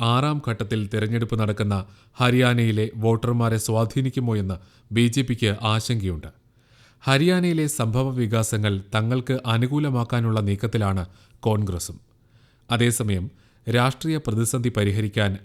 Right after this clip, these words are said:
രാപ്പകൽ ശ്രമത്തിലാണ് ബി ജെ പി. കാലാവസ്ഥാ വ്യതിയാനം പോലെ തന്നെ ഹരിയാനയിലെ രാഷ്ട്രീയ രംഗത്തെ കാലാവസ്ഥയും മാറിമറിയുകയാണ്.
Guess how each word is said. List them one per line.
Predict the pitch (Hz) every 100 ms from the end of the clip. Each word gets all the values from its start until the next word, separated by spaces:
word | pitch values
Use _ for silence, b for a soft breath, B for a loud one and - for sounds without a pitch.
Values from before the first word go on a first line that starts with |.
| 110
രാപ്പകൽ | 113 123 - 147 139
ശ്രമത്തിലാണ് | 127 110 101 101 110 101
ബി | 98
ജെ | 90 92
പി. | 85 - _ _ _ b b b b b b
കാലാവസ്ഥാ | 139 139 160 185 180 185
വ്യതിയാനം | 151 123 131 131 127
പോലെ | 120 117
തന്നെ | 113 104 104 95 b b
ഹരിയാനയിലെ | - 123 139 151 147 135 120 117
രാഷ്ട്രീയ | 120 120 123 - 151
രംഗത്തെ | 139 120 117 117 110
കാലാവസ്ഥയും | 113 110 113 120 - 107 95 92
മാറിമറിയുകയാണ്. | 110 110 113 127 107 98 101 98 92 82